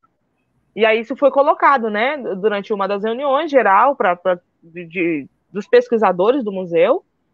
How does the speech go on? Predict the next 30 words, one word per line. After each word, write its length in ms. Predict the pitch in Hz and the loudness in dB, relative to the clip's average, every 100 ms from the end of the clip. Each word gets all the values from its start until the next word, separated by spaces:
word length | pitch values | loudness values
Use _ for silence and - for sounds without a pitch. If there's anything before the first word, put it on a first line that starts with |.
| _ - | _ 2
é, 580 | 190 185 180 180 - | 4 6 6 4 2
e 60 | 262 | 0
perguntado 580 | 339 381 466 349 320 285 | 0 2 2 4 2 2
pra 120 | 208 | -6
associação, 520 | 202 185 190 - 170 | -6 -6 -6 -4 -8
né, 180 | 170 226 | -4 -4
pra 160 | 254 208 | 0 0
arte, 420 | 175 151 - 175 - | 0 -4 -16 -14 -4
"Pessoal, 480 | 233 269 254 185 _ | 0 4 4 2 _
por 100 | 226 | -8
que 180 | - 277 | -4 -4
que 80 | - | -4
só 140 | 302 | -6
tem 160 | 294 247 | -4 -4
homens?" 400 | 190 175 165 _ _ _ _ _ _ _ _ _ _ | -4 -6 -12 _ _ _ _ _ _ _ _ _ _
Eles 260 | - 269 294 | -2 0 0
fizeram 320 | 269 294 370 | 2 2 2
um 60 | 311 | 2
movimento 520 | 330 330 262 254 294 | 2 2 2 2 2
gigante 600 | 254 254 226 247 262 254 | -2 2 4 4 0 -2
a 120 | - 220 | 0 2
partir 260 | 233 277 | 0 0
das 180 | 269 302 | 0 2
nossas 320 | 269 262 262 | 0 -2 -8
indicações 560 | 254 233 226 220 226 247 | -4 -2 -2 -4 -4 0
de 60 | |
colocar 320 | 262 240 247 240 | 2 2 2 2
mais 300 | 247 330 - | 2 0 0
seis 260 | 226 233 | 0 0
mulheres. 420 | 220 190 151 151 | -2 -4 -4 -12